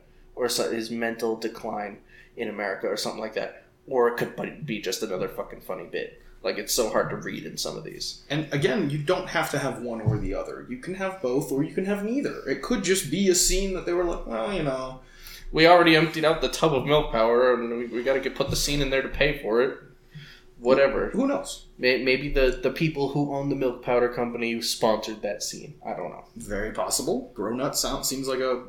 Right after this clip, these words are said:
Speaker 2: wealthy company trying to make a little bit of money.
Speaker 1: Can we Google that real quick? Is Grown Up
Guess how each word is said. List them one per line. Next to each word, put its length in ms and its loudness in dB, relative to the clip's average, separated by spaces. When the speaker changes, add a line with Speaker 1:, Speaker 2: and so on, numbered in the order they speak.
Speaker 2:
wealthy 560 -2
company 440 -2
trying 160 -2
to 80 -4
make 100 -4
a 40 -2
little 180 2
bit 100 4
of 80 0
money. 180 0
Speaker 1:
Can 100 0
we 60 0
Google 340 -8
that 180 0
real 140 -2
quick? 300 -4
Is 140 -6
Grown 400 -2
Up 300 0